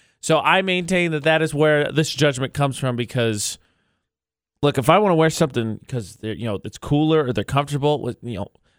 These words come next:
the shoes I have are comfortable. I don't generally wear uncomfortable shoes. And if I want something that's gonna be cool on my feet for the summer, I like flip-flops. <laughs> I talked about that yesterday. I was very sad when Brandon said the sound, his minor annoyance was he hates the sound of flip-flops.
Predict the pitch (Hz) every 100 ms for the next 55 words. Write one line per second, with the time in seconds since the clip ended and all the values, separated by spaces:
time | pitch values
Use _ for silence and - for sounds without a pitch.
0 | - 127 - 190 156 135 170 123 - 151
1 | 123 107 107 135 107 127 147 131 120 135
2 | 127 131 123 139 113 95 95 - 143 98
3 | 87 - - _ - 135 170 170 - 165
4 | 151 131 143 127 - 170 160 135 156 165
5 | 147 123 185 - 208 302 302 294 - 185
6 | 254 - 147 127 - - - - - -
7 | - - 269 214 190 - 196 233 226 254
8 | - 151 151 190 208 - 208 220 185 139
9 | 175 202 180 - 185 156 - 190 185 190
10 | 180 190 196 196 156 185 208 170 156 143
11 | 175 196 - 196 202 208 214 226 240 -
12 | 143 98 82 -